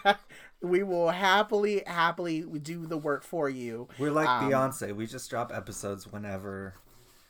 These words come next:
Speaker 1: That's
Speaker 2: we
Speaker 1: really what it's gonna come down
Speaker 2: and,
Speaker 1: to.
Speaker 2: and, and they
Speaker 1: That's
Speaker 2: come out of nowhere, and there's <laughs> not a certain day they come out, so it keeps you on
Speaker 1: Look.
Speaker 2: your toes. Look, it's,
Speaker 1: Really.
Speaker 2: it's good all around, really.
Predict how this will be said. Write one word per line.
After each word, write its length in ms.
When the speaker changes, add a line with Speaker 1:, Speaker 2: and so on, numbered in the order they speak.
Speaker 1:
That's 240
Speaker 2:
we 60
Speaker 1:
really 120
what 100
it's 80
gonna 140
come 220
down 180
Speaker 2:
and, 100
Speaker 1:
to. 60
Speaker 2:
and, 280
and 140
they 40
Speaker 1:
That's 140
Speaker 2:
come 180
out 180
of 120
nowhere, 720
and 360
there's 260
<laughs> 80
not 140
a 60
certain 400
day 240
they 180
come 300
out, 320
so 500
it 140
keeps 300
you 100
on 60
Speaker 1:
Look. 80
Speaker 2:
your 100
toes. 640
Look, 240
it's, 320
Speaker 1:
Really. 200
Speaker 2:
it's 120
good 240
all 240
around, 400
really. 300